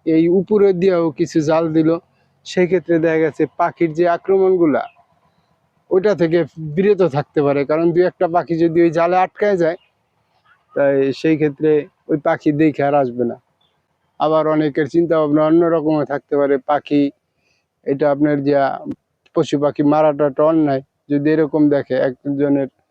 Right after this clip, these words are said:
ক্ষতির কারণ হয়তো এটা কেউ নাও করতে পারে। তাই সব, সবচাইতে উত্তম পদ্ধতি মনে করি,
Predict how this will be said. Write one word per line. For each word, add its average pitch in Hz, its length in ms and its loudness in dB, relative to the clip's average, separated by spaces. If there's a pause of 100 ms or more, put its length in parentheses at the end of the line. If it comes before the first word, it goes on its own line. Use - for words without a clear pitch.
(420)
ক্ষতির 160 300 -2
কারণ 151 300 0
হয়তো 135 260 -2
এটা 139 200 0 (140)
কেউ 131 160 0
নাও 151 320 2
করতে 127 340 -4
পারে। 113 200 -4 (440)
তাই 156 120 0
সব, 165 180 -4 (100)
সবচাইতে 175 580 -2
উত্তম 190 420 2
পদ্ধতি 151 420 0
মনে 151 240 2
করি, 135 240 0